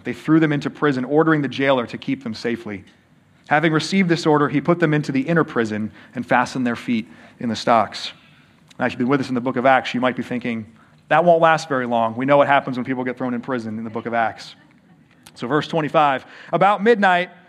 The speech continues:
Paul and Silas were praying and singing hymns to God, and the prisoners were listening to them.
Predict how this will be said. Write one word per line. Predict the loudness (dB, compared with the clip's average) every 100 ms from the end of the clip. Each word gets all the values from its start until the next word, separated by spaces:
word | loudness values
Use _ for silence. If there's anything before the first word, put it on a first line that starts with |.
| _ _ -4
Paul | 4 4 4
and |
Silas | 2 2 2 0
were | -4
praying | 0 4 4 4 0
and | -6
singing | -6 -2 -2
hymns | -2 -2 0 -2
to | -2
God, | 2 4 4 2
and | -2
the | -8
prisoners | -2 -2 0 -2 -2
were | -2
listening | -2 -2 -6 -6
to | -8
them. | -8 -10